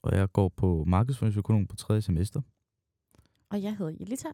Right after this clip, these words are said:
Speaker 2: og jeg læser også markedsføringsøkonom på tredje semester, og vi har begge to valgt, øh, A I markedsføring i vores valgfag.
Speaker 1: Yes.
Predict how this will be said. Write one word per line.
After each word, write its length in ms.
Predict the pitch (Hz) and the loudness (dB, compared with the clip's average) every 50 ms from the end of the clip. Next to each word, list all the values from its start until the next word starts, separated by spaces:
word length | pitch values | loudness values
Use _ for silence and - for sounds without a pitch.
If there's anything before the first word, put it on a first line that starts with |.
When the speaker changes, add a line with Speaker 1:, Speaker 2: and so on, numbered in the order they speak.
| - | -10
Speaker 2:
og 180 | - - 190 180 | -10 -10 -8 -6
jeg 100 | 185 185 | -6 -6
læser 200 | 190 196 - - | -8 -8 -8 -10
også 120 | 226 - - | -10 -8 -8
markedsføringsøkonom 680 | 240 226 226 240 - - 247 233 - - 226 226 226 277 | -8 -8 -8 -10 -12 -12 -12 -12 -12 -10 -10 -10 -10 -12
på 60 | - - | -14 -14
tredje 220 | - - 220 214 | -12 -10 -10 -10
semester, 420 | - - 220 214 214 - - 214 214 - | -10 -10 -10 -12 -12 -12 -12 -14 -12 -10
og 100 | 214 202 | -10 -8
vi 60 | 196 | -8
har 100 | 190 190 | -8 -8
begge 180 | 196 - 180 - | -6 -8 -10 -8
to 120 | - 196 | -8 -10
valgt, 380 | 185 180 180 180 175 - - - | -8 -6 -6 -8 -8 -10 -12 -10
øh, 320 | 175 175 170 165 165 165 170 175 - _ _ _ _ - | -8 -8 -6 -6 -8 -10 -12 -14 -16 _ _ _ _ -4
A 380 | 208 196 190 180 170 170 170 175 | -4 -2 -2 -4 -4 -6 -6 -8
I 100 | 180 185 - _ - | -8 -10 -12 _ -10
markedsføring 640 | 180 175 180 - - - - - 180 175 175 - - - | -10 -8 -8 -10 -12 -12 -10 -8 -8 -8 -10 -12 -14 -16
i 260 | 185 180 185 185 185 _ _ _ - | -14 -14 -12 -14 -16 _ _ _ -16
vores 180 | 175 - - | -16 -14 -14
valgfag. 220 | 185 - - - - _ _ _ - | -14 -16 -16 -20 -20 _ _ _ -4
Speaker 1:
Yes. 440 | - - - 80 80 - - - - | -2 0 0 0 0 -2 -6 -12 -16